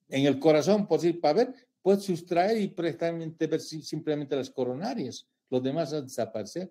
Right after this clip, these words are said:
Entonces, sustraes prácticamente. Y hoy en día los equipos son totalmente sofisticados. Nuestra mamografía tradicional y nuestra mamografía digital. Cambia totalmente, cambia los paradigmas, llegamos a tener, ¿para qué se hace esto? Para tratar de encontrar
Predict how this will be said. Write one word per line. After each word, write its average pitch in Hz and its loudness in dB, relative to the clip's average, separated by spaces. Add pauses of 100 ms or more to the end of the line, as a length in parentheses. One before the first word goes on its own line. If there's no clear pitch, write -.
(160)
Entonces, 127 -8
sustraes 196 -8
prácticamente. 123 -10 (200)
Y 131 2
hoy 156 4
en 147 -2
día 175 4
los 151 -2
equipos 120 -8
son 135 -6
totalmente 117 -4
sofisticados. - -8 (220)
Nuestra 127 -2
mamografía 107 -2
tradicional 104 -6
y 117 -10
nuestra 107 -6
mamografía 95 -6
digital. 87 -18 (320)
Cambia 98 -8
totalmente, 101 -10 (220)
cambia 113 0
los 101 -2
paradigmas, 123 -4
llegamos 113 -2
a 98 -10
tener, 117 -6 (320)
¿para 151 2
qué 208 6
se 165 2
hace 151 2
esto? - -4 (240)
Para 113 2
tratar 127 0
de 123 2
encontrar 113 0